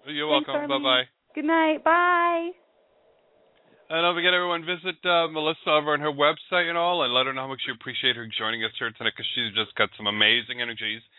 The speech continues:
Speaker 1: And I know we didn't get to all the calls, and you all have to understand that it's very tiring and draining to go ahead and keep reading for two straight hours. So that's why we do some talking in between.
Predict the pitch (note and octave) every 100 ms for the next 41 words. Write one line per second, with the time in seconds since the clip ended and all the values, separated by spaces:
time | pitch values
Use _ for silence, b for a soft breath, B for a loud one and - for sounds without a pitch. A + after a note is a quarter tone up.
0 | B B B B B B B B - D3+
1 | D#3 E3 E3 F#3+ F#3+ F3+ D#3 - - B2
2 | C3 D#3+ B2 G2 E2+ F2 - C3 C3+ D3+
3 | D3+ E3 E3 D3+ C#3 A#2+ - A2 G2 G2+
4 | G#2 G2+ G#2+ A#2 B2+ - C#3+ C#3+ D3+ C#3+
5 | C3 C3+ C#3 B2 G#2+ A2 A2 A2 G#2+ A2+
6 | G#2 A#2 A#2+ A2+ - A2+ - B2+ A#2+ -
7 | A2 A2 G2+ - - A2 G2+ A2 B2+ B2
8 | B2 C3 - C#3 - F3 F3+ G3+ D#3 B2+
9 | B2+ - G3+